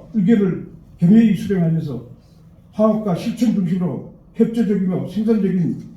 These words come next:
새마을 운동을 펼쳐 나가겠습니다. 오늘 이임하시는 최동석 회장님을 비롯한 각 회장님들께서는 정말 어린 시기에 중기를 맞춰서 많은 업적을 저에게 남겨주셨습니다.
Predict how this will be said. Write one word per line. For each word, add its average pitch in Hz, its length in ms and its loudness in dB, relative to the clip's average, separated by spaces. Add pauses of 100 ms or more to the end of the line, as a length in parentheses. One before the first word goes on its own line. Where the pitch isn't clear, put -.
(160)
새마을 208 400 2
운동을 180 500 -2
펼쳐 214 320 -4
나가겠습니다. 143 560 -8 (880)
오늘 202 440 0 (440)
이임하시는 202 640 0
최동석 202 480 -2
회장님을 175 400 -2
비롯한 156 460 -8 (300)
각 - 260 -6
회장님들께서는 175 800 -4 (360)
정말 190 520 0
어린 214 240 0
시기에 175 480 -6 (180)
중기를 202 480 -2
맞춰서 160 540 -6 (380)
많은 196 480 -2
업적을 185 340 -4
저에게 175 300 -2
남겨주셨습니다. 139 840 -8